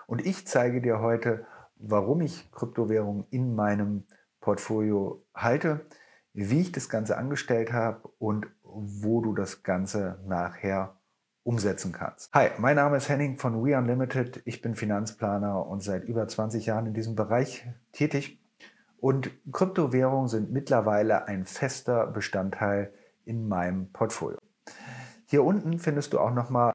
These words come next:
den Link zu unserer Website und zu unserem Portfolio, wo du auch hier schon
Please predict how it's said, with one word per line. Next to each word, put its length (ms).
den 300
Link 520
zu 340
unserer 760
Website 560
und 260
zu 240
unserem 380
Portfolio, 760
wo 280
du 120
auch 260
hier 200
schon 480